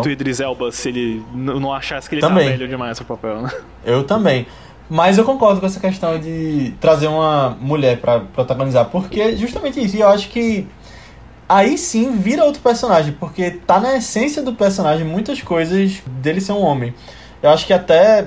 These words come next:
Speaker 1: como ele lida com algumas situações, é, sedução até, que é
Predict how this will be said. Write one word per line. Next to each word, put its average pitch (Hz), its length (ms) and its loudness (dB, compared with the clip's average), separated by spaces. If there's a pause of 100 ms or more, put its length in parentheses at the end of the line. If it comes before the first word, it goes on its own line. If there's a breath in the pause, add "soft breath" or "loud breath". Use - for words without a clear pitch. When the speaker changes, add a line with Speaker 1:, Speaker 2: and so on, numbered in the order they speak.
(140)
Speaker 1:
como 180 200 -2
ele 208 80 0
lida 180 280 0
com 190 100 -2
algumas 170 200 -4
situações, 147 1080 -2
é, 127 560 2 (380)
sedução 180 720 0
até, 139 260 2
que 135 120 -4
é 147 220 4